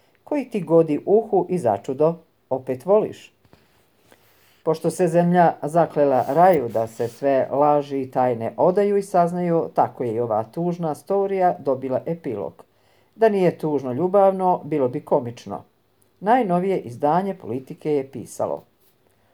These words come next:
„Italijanska policija pronašla je u garaži jednog poštara u Vicenci više od pola tone neisporučene pošte. Kako se navodi, kod pedeset šestogodišnjeg poštara pronađena su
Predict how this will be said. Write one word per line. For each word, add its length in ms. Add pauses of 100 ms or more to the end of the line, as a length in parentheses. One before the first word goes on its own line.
(920)
„Italijanska 1000
policija 420
pronašla 460
je 60
u 80
garaži 460
jednog 360
poštara 400
u 40
Vicenci 680
više 300
od 180
pola 260
tone 420
neisporučene 760
pošte. 540 (600)
Kako 280
se 160
navodi, 520
kod 260
pedeset 440
šestogodišnjeg 840
poštara 500
pronađena 720
su 320